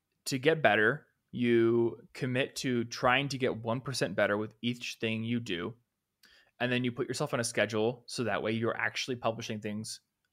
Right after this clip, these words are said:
on a frequent basis. And if you can do these two things, then over the long term, you will get insanely good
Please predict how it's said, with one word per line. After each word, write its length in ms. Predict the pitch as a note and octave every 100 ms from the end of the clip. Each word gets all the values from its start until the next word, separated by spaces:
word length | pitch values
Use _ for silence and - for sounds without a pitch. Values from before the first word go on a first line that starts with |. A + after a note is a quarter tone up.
| -
on 120 | A#2
a 40 |
frequent 280 | A2+ A#2 G#2+
basis. 440 | A2 G2+ - - - _ _ _ _ _ -
And 160 | B2
if 140 | A#2 A#2+
you 80 |
can 160 | A#2 B2
do 220 | A#2 F#3+
these 200 | A3 G#3
two 160 | - G3+
things, 500 | G3 C3+ G#2+ G#2 - _ _ _ _ _ _ - -
then 180 | C3+ C#3 - -
over 300 | D3+ D#3+ D#3+
the 100 | C#3
long 300 | C3+ E3 E3+
term, 440 | C#3 A#2+ A2 G#2+ A#2+
you 120 | D#3
will 120 | D3+
get 160 | C#3+ C3
insanely 540 | A#2+ A#2 C3+ C#3 B2+
good 440 | B2 A2+ G#2+ A2